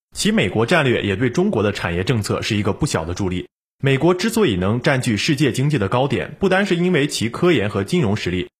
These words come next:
更是因为美国企业拥有强大的创新能力和严格的质量管理体系。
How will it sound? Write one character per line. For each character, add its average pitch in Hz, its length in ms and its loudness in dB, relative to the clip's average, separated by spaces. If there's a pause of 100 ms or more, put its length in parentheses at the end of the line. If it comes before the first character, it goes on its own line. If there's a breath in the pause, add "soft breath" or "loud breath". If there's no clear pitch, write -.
(180)
更 220 160 2
是 175 140 0
因 175 140 2
为 165 140 2
美 104 200 -2
国 131 180 2
企 127 220 -4
业 95 140 0
拥 147 160 2
有 101 100 0
强 90 320 -6
大 143 140 0
的 95 80 0
创 160 260 0
新 165 160 0
能 90 180 0
力 95 140 -2
和 104 180 -2
严 101 260 0
格 127 120 0
的 107 80 2
质 92 160 -2
量 104 180 0
管 90 160 -2
理 107 100 -2
体 90 160 -6
系。 - 260 -6